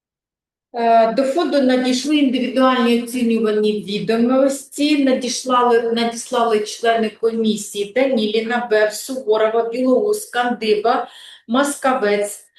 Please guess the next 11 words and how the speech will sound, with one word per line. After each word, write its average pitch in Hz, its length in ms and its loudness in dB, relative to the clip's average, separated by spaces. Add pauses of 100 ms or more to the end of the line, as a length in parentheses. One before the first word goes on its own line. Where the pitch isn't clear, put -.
(200)
Чібаненко, 214 840 2
Бабець, 208 580 0
Давиденко, 226 720 0
Галайдюк. 233 720 -2 (680)
Дев'ятьма 240 600 0
членами 220 600 -2
конкурсної 208 720 -4
комісії 214 800 -2
здійснено 262 800 -2
індивідуальне 233 1000 0
оцінювання 240 1300 -2